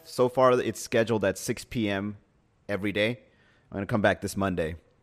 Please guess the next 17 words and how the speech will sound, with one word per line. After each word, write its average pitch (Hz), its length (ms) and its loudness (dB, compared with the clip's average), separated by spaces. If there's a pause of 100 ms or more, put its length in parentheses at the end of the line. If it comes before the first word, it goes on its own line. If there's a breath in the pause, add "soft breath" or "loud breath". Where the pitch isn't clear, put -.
(640)
And, 101 340 0
uh, 92 380 2 (1080 soft breath)
I 104 120 2
gotta 127 180 8
admit, 123 240 4
man, 104 160 4
I've 127 260 2
got, 113 480 2 (260)
I 95 120 -2
think, 135 180 0
close 131 320 4
to - 120 -16
ten 117 260 -2
hours 92 380 2
of 82 100 -8
material, 87 600 -2
right? 85 220 -4